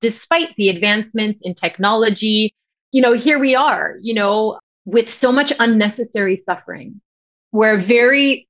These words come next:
small handful of people have so much at the expense of most people. I was like, "How the fuck did we get here?" And so some of this book was my own, you know, inquiry into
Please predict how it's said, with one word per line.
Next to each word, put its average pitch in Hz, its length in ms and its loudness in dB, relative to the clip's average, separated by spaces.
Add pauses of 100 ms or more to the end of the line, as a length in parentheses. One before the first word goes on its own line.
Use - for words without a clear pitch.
(120)
small 226 320 0
handful 226 640 -4
of 196 160 -6
people 185 580 -4 (280)
have 240 280 -2
so 302 560 0
much - 720 -2 (540)
at 220 180 0
the 226 120 2
expense 208 520 -4
of 180 160 -6
most 175 440 -10
people. - 480 -12 (520)
I 214 40 -6
was 220 100 -2
like, 240 120 2
"How - 240 2
the 247 100 -2
fuck - 440 -4
did 208 160 2
we 196 140 0
get 170 180 -6
here?" 156 320 -8
And 214 160 -2
so 226 220 4 (420)
some 370 120 2
of 285 100 2
this 226 180 0
book 208 300 -2
was 214 260 2
my 233 340 2
own, 233 400 2 (220)
you 208 120 -2
know, 190 240 2
inquiry 240 800 0
into 202 840 -4